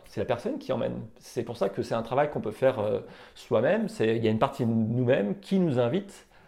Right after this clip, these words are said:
à aller voir cette partie-là, qui nous guide. Donc après, c'est juste arriver à être honnête avec soi-même et,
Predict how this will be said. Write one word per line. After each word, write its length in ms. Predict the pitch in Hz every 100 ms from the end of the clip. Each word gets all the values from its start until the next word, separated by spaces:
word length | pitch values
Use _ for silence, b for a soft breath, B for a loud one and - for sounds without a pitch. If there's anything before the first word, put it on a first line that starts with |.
| b
à 80 | 110
aller 120 | 110
voir 120 | 117
cette 140 | 120
partie-là, 360 | - - - -
qui 140 | -
nous 100 | 156
guide. 340 | 151 156 151 175 - B B B -
Donc 160 | 95
après, 220 | - - 147
c'est 220 | - 101
juste 260 | 113 147
arriver 260 | 117 110 120
à 40 | 123
être 200 | - 123
honnête 220 | 120 131
avec 160 | 101
soi-même 480 | - 90 120 170 175 B B B B B B -
et, 180 | 101